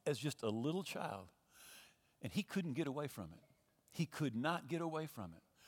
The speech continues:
And by the time he's forty years old, the word of God that's on the inside of him is rising up. And he ends up, the Bible says, by faith, he left all of the treasures of Egypt and decided to suffer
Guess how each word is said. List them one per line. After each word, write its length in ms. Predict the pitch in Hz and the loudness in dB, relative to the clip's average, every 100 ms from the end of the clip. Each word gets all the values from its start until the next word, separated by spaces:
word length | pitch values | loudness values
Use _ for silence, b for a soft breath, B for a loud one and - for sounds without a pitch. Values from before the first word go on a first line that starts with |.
| B B | B B
And 80 | 123 | 2
by 100 | 143 | 4
the 80 | 131 | 6
time 260 | - 180 143 | 4 4 4
he's 160 | 160 | 0
forty 340 | - 175 180 180 | 2 4 4 4
years 300 | 175 170 135 | 2 2 2
old, 300 | 151 104 80 - B B | 2 0 -6 -16 B B
the 120 | - 123 | 4 4
word 320 | 123 156 170 | 6 6 4
of 120 | 147 | 6
God 220 | 160 147 | 6 6
that's 180 | 127 - | 6 4
on 120 | 151 | 4
the 120 | 143 | 6
inside 380 | 147 143 170 147 | 4 4 8 8
of 60 | 120 | 8
him 180 | 135 135 | 4 4
is 180 | 127 104 | 2 0
rising 720 | 107 117 127 156 127 147 156 - | 4 6 8 6 4 2 0 2
up. 280 | 131 113 - - - B B - | 4 4 2 -16 -20 B B 4
And 120 | 131 | 4
he 260 | 110 190 190 | 8 6 6
ends 260 | 202 208 160 | 6 6 8
up, 200 | 151 135 | 8 6
the 80 | |
Bible 420 | 123 143 160 156 147 | 8 10 10 8 2
says, 280 | - 170 | 4 2
by 220 | 104 123 117 | 8 8 8
faith, 460 | - 156 165 214 - B B | 4 4 4 4 -2 B B
he 160 | - 170 | 4 8
left 340 | 156 139 - - | 10 8 6 2
all 580 | 127 143 170 196 202 208 B B | 8 10 10 10 8 4 B B
of 140 | 127 | 0
the 80 | 104 | 0
treasures 680 | - - 160 170 160 185 156 - | -6 2 4 4 2 -2 -4 -6
of 120 | 143 131 | -4 -2
Egypt 480 | 139 135 - 95 - - b b | 0 0 -2 -8 -12 -20 b b
and 140 | 139 123 | 2 4
decided 420 | 117 - 135 123 | 4 6 6 6
to 80 | 104 | 0
suffer 540 | - - 180 - 95 | -2 2 2 2 -8